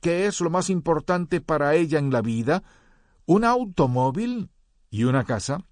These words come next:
¿Una cuenta bancaria? ¿O tener al hombre a quien ama con todo su corazón otra vez en casa? Si hablamos de una adversidad, aquí hay una terrible.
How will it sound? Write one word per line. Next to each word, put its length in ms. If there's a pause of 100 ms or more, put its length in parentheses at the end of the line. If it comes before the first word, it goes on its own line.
(440)
¿Una 640 (280)
cuenta 360
bancaria? 800 (680)
¿O 120
tener 420
al 140
hombre 420
a 80
quien 260
ama 440
con 320
todo 320
su 160
corazón 520
otra 360
vez 180
en 160
casa? 420 (580)
Si 160
hablamos 460
de 100
una 300
adversidad, 800
aquí 480
hay 300
una 400
terrible. 720